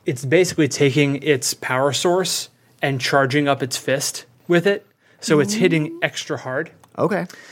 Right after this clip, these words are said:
Speaker 1: Uh, so it gets a plus two for each box that it checks.
Speaker 2: Holy.
Speaker 1: So it is currently going to be rolling against you at a plus ten.
Speaker 2: Oh, no.
Speaker 1: Welcome
Speaker 2: Can I,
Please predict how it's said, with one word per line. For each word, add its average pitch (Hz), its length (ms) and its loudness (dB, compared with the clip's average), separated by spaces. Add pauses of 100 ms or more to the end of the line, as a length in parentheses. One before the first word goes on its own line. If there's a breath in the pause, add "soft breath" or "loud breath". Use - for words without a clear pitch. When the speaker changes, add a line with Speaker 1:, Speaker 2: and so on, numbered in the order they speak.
(160 loud breath)
Speaker 1:
Uh, 139 360 2
so 147 680 2
it 170 260 -2
gets 165 360 0
a 156 120 0
plus 160 580 0
two - 440 4
for 147 220 -4
each 143 400 -4
box 127 320 0
that 127 160 -2
it 113 160 -8
checks. - 580 -4
Speaker 2:
Holy. 165 600 -2
Speaker 1:
So 160 280 2
it 165 180 2
is 160 200 2
currently 190 420 0
going 175 280 0
to 165 40 -2
be 151 120 2
rolling 147 400 2
against 139 360 0
you 143 120 2
at 123 60 0
a 123 60 -4
plus - 300 -2
ten. - 400 -14 (400)
Speaker 2:
Oh, 185 260 4
no. 110 880 -4
Speaker 1:
Welcome 151 240 2
Speaker 2:
Can - 0 -
I, 226 40 2